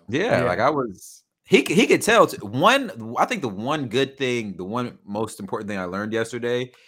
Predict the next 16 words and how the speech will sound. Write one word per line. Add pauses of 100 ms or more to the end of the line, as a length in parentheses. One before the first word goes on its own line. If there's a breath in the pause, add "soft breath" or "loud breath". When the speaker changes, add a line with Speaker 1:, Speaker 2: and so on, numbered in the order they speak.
(140 soft breath)
Speaker 1:
he
kept
emphasizing
with
me
that
I, (220)
I
don't
need
to
spend
so
much
time,
like,